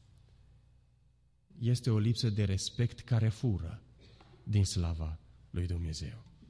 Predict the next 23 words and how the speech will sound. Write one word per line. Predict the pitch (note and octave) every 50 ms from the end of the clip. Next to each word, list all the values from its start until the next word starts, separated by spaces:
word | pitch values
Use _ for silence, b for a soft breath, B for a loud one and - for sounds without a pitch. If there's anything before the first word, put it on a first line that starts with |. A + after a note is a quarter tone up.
| - - - - - B B B B B B B B B B B B B B B - - - -
Vedeți, | - D3+ C3+ A3+ A#3 A3
dacă | G#3 F#3+ F3+ - F3+ F3 E3 D#3 D3 C#3 -
credința | E3+ D#3 D3 C3+ F3 A#3 A3+ - G#3+
este | F#3 E3+ E3 - F3+
o | E3+ D3+
încredere | C#3 B2+ - F#3+ G#3+ A3 F3 F#3 E3 D#3+
neclintită | D3+ D#3 F#3+ G#3 G3+ F#3+ E3 D#3 C#3 C3 - F#3+ G3+ F#3+ - F#3 E3
în | D3+ D3 C#3
lucrurile | E3 F3 E3+ F3 D#3 D3+ D3
nădăjduite | C#3+ C#3+ C#3+ B2+ A#2+ C3+ C3 A#2+ A2 B2 B2 C3+ E3 F3 - D#3+ C#3+
și | B2+ -
o | C3+
puternică | A2+ - B2 A#2 - G3 F#3+ F#3+ E3+ C3 D3
încredințare | C3+ B2 - B2+ B2 A2 A#2+ A#2 G#2+ - E3 E3+
în | E3 C#3+
lucrurile | B2 C3 B2+ E3 D3+ D3 C#3 B2+
care | C3 B2 A2 G#2
nu | F#2+ G2
se | A2 - - C#3+
văd, | B2+ A2+ F#2+ E2+ F2 F#2 G#2 - - - - -
Evrei, | - A#2 F#2 G2+ F#2+ G2
capitolul | - A2+ G#2 A#2+ A#2 - C#3 D3 D3
unsprezece, | A2 F2+ F2 - - - F2+ E2+ F2+ F2+ - C3 C#3